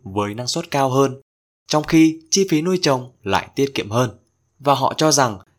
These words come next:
chính những thành tựu khoa học này đã giúp con người thoát được nạn đói khi mà dân số thế giới gia tăng nhanh chóng trong những thập kỷ gần đây. Nhưng thực phẩm biến đổi gen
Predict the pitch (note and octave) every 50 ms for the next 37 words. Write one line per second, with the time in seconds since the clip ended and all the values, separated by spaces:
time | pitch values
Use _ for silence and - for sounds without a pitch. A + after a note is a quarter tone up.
0 | _ _ - - C3 C3 C#3 C#3+ F3+ - F#3 C3+ - C3 A2 - - - D3+ C3
1 | G#2+ - - G#2 G#2 G2+ F#2+ F2 G#2 A#2 B2 A2 F2 - E3 - A3+ A3 - F#3+
2 | F3 E3+ D3+ C3+ B2 G#2+ F#2 - - E3 G3 G#3 F3+ C#3+ A#2 - G#2 G#2 - -
3 | G#2+ G2+ G2+ G2+ G#2+ C3+ F3 F#3+ - _ _ _ _ - - C3 A#2+ A2 G2 -
4 | - A#2+ A#2 A#2 - A2 G#2+ A2 A2+ A2 G#2 A2 G#2+ G#2 A2 C3+ D#3 - - -
5 | - B2+ B2 B2 - - B2 B2 A#2+ A#2+ A#2+ A#2 A2+ - A2+ G#2 G#2+ C3+ F3 G#3
6 | - _ _ _ - - A2+ A2+ A2+ - - - C3 - - B2 G2+ - - G#2+
7 | F#2 G#2 - C#3 C#3+ A#2+ - - _ _ _ _ _ _ _ - E3+ F3+ F3 F3
8 | E3+ D#3 C3 - C#3 G#2+ F#2 F#2 G#2+ G#2 A2+ C3 D3 A#2+ G2+ G2 A#2 B2+ B2+ B2+
9 | C3